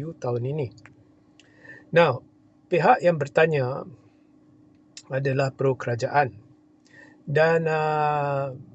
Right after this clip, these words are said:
dia, dia kata, "Reggie cakap je, Reggie di tengah. Tapi Reggie tak pernah beri nasihat membina kepada parti-parti kerajaan, hanya memberi,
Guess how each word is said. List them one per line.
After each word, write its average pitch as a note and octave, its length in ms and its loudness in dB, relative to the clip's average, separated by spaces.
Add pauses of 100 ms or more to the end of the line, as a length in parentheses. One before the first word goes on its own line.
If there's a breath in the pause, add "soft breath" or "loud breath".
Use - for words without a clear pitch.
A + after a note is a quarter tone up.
(400)
dia, C#3 400 -2 (240)
dia C3+ 240 -2
kata, D3 640 -2
"Reggie C#3 400 -8
cakap C#3+ 560 -2
je, D3 320 0
Reggie C3+ 400 -4
di B2+ 160 -8
tengah. C#3+ 480 -4 (640 loud breath)
Tapi E3 480 -4
Reggie D3 320 -4
tak C3 320 -6
pernah D3 240 -2
beri C#3 320 -6
nasihat C3+ 480 -2
membina C3+ 720 -4
kepada B2+ 400 -4
parti-parti C3 1120 -8 (400)
kerajaan, C3+ 640 0
hanya C#3 320 -4
memberi, C3+ 480 -6